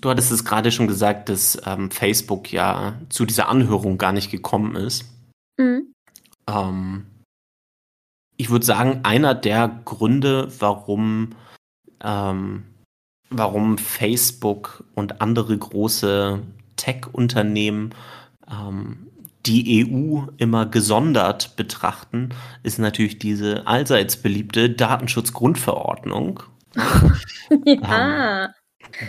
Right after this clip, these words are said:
Speaker 1: die D S G V O. Ähm, und da stehen ja wirklich einige Sachen drin, die uns als E-U-Bürgerinnen und Bürger auch schützen sollen.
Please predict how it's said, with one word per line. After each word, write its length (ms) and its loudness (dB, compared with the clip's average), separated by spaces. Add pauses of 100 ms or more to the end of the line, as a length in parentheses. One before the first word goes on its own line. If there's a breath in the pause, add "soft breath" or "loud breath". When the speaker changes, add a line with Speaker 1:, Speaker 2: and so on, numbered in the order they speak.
(120)
Speaker 1:
die 80 2 (180)
D 280 6
S 280 -2
G 220 2
V 420 2
O. 380 -2 (720 loud breath)
Ähm, 640 -6 (1300)
und 240 -2
da 140 0
stehen 360 2
ja 340 0
wirklich 560 -2
einige 380 2
Sachen 300 0
drin, 460 -4 (260)
die 400 -2
uns 380 0
als 480 -4
E-U-Bürgerinnen 1160 0
und 260 -6
Bürger 520 -2
auch 160 -2
schützen 400 -2
sollen. 420 -10